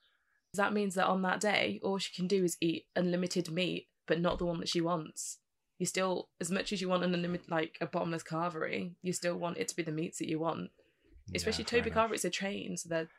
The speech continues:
Speaker 1: there's gonna be another one local-ish.
Speaker 2: I don't wanna put a spanner in the works, but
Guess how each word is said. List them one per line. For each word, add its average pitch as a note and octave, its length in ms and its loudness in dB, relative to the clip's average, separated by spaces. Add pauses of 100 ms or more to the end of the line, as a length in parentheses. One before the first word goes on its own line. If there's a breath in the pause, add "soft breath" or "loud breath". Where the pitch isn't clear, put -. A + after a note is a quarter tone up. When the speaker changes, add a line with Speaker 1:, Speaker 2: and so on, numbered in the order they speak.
(100)
Speaker 1:
there's F3+ 120 -2
gonna F#3+ 140 -4
be F3+ 100 -2
another F3 260 0
one D3+ 280 -2
local-ish. D#3+ 840 -4 (520 loud breath)
Speaker 2:
I C3+ 100 6
don't B3+ 200 12
wanna F3+ 140 10
put F3 180 10
a - 20 6
spanner C#3+ 380 10
in F#2+ 80 2
the D#2+ 80 4
works, D2 340 4
but - 320 8